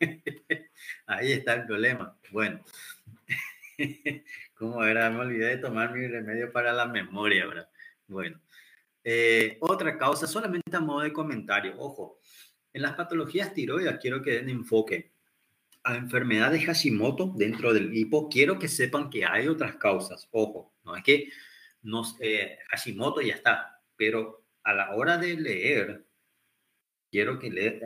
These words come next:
hagan un enfoque a Hashimoto en el hipo, quiero que sepa que hay otras causas de hipo, lo mismo con el hipertiroidismo, quiero que den mayor enfoque a la enfermedad de Graves-Basedot, pero también quiero que sepan que hay otras causas de,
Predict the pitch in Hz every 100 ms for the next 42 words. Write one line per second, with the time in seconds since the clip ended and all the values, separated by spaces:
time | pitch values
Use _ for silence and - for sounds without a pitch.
0 | 110 120 165 143 120 107 107 101 110 113
1 | 110 - 92 104 110 147 113 95 110 110
2 | 127 165 160 - 98 110 110 104 107 101
3 | - 87 104 135 113 - 98 95 95 92
4 | 95 104 - 165 - - _ _ - 135
5 | 139 123 170 185 180 175 156 - 185 202
6 | 160 131 123 107 98 85 - 85 - 92
7 | 117 - 101 113 113 - 98 151 117 -
8 | 110 110 117 113 107 110 101 95 95 92
9 | 90 107 135 123 107 98 90 120 165 -
10 | - - - - - 139 165 - 107 -
11 | - 165 165 131 135 139 139 131 90 95
12 | 151 214 139 - - - 92 87 123 127
13 | 101 98 120 127